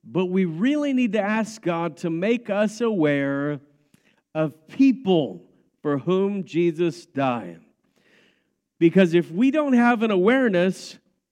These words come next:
then we will never start key conversations with seekers. That's the third part of our message today. Key conversations with seekers.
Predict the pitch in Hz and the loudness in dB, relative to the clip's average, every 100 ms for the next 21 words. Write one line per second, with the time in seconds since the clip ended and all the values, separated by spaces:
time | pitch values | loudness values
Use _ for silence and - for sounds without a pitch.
0 | - 170 170 233 214 196 175 208 247 285 | -2 0 2 2 0 -2 0 0 0 -4
1 | 269 - - 180 156 151 175 170 _ _ | -6 -8 -6 0 2 2 0 -4 _ _
2 | _ _ _ _ _ - - 240 269 277 | _ _ _ _ _ -12 0 2 4 0
3 | - 208 208 208 220 214 185 185 180 196 | 0 0 0 -2 -4 -4 -2 0 -2 -4
4 | 190 160 170 165 - 180 156 - 117 98 | -6 -4 -6 -6 -4 -2 -2 -2 -4 -2
5 | 143 156 - 127 170 170 151 147 139 131 | -4 -6 -8 -12 -6 -4 -4 -4 -2 -2
6 | 120 - _ - 127 123 120 120 - 117 | -8 -18 _ -12 -6 -2 -2 -2 -6 -12
7 | - 117 104 92 - - 220 233 226 - | -6 -4 -4 -4 -10 -6 -4 -4 -6 -2
8 | 190 196 190 196 - 139 117 135 131 123 | -2 -2 -4 -6 -2 -2 -2 -4 -4 -4
9 | - - _ _ _ _ _ _ - 123 | -8 -20 _ _ _ _ _ _ -8 -8
10 | - 151 131 117 110 - - - | -4 -2 -2 -4 -6 -8 -20 -20